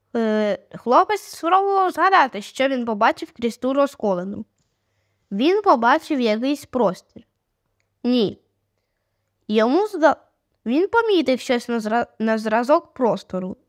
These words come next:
І знову ні. Йому здалось, нібито він відчув, що там міг бути якийсь простір.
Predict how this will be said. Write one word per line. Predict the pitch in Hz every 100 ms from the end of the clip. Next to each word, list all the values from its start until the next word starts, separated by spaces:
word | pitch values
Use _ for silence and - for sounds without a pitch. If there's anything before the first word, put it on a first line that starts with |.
| _
І | 208
знову | 214 233 349 349 320
ні. | 320 240 165 _ _ _ _ _ _ _
Йому | 214 240 285 311
здалось, | 220 240 277 370 415 - _ -
нібито | 226 240 277 302 285
він | 294 277
відчув, | 247 269 - 370 466 466
що | - 269
там | 349 349 330
міг | 320 403 370
бути | 214 247 381 294
якийсь | 262 226 277 302 -
простір. | 247 208 196 - -